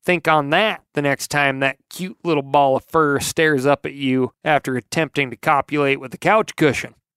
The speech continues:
Jokes aside, you know, a dog is just a dog. Don't start second-guessing the intentions of your canine. As per usual, they just want food. They aren't after a higher meaning. You know,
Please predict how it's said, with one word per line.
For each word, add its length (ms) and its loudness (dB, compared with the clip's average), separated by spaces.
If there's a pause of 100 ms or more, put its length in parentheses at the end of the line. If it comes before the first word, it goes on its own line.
(440)
Jokes 360 0
aside, 640 0 (220)
you 140 -2
know, 160 2
a 60 0
dog 340 4
is 140 -4
just 280 -4
a 40 -20
dog. 500 2
Don't 240 0
start 340 0
second-guessing 840 -2
the 100 -8
intentions 680 -6
of 200 -4
your 240 -10
canine. 680 0 (280)
As 180 0
per 160 -2
usual, 480 2
they 160 2
just 240 0
want 260 -6
food. 420 -4 (440)
They 180 2
aren't 180 4
after 320 2
a 60 0
higher 360 -2
meaning. 420 -6 (480)
You 140 0
know, 340 0